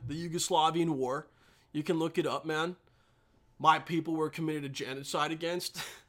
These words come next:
<laughs> I don't know why I'm fucking <laughs> laughing, but, like, the way I said it, I don't know. Yeah, so Muslims were being killed because they were just Muslims. And, um,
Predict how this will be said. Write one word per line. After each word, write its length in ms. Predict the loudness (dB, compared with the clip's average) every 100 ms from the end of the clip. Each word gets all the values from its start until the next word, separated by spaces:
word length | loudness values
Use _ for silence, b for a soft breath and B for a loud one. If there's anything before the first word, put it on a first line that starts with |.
| B _ _ _ B B B B _ -12
<laughs> 0 |
I 240 | -6 -4 -6 -8 B B
don't 100 | 2
know 100 | 4
why 120 | 6 4
I'm 120 | 4
fucking 280 | 2 2 0
<laughs> 160 | 2
laughing, 340 | 2 2 -2 -2
but, 140 | -2
like, 280 | -2 -6 -10 B B B
the 100 | -2
way 160 | 2 4
I 100 | 4
said 220 | 2 0
it, 140 | -2 -2
I 60 | 0
don't 120 | 4
know. 200 | 2 2 B B B B B
Yeah, 280 | 4 4 4 -2
so 440 | 2 4 6 2 -8 _ _ _ _ _ -20 _ _
Muslims 520 | 4 6 6 4 2
were 100 | 0
being 260 | 0 0 0
killed 460 | 0 2 2 -2 -8 _ _ _ _ _ -12
because 320 | -6 -4 -2
they 60 | -4
were 100 | -4
just 180 | -6
Muslims. 580 | -4 -4 -2 -4 -6 -10 -20 _ b b b b b
And, 200 | -4 0
um, 480 | 4 6 4 2 -4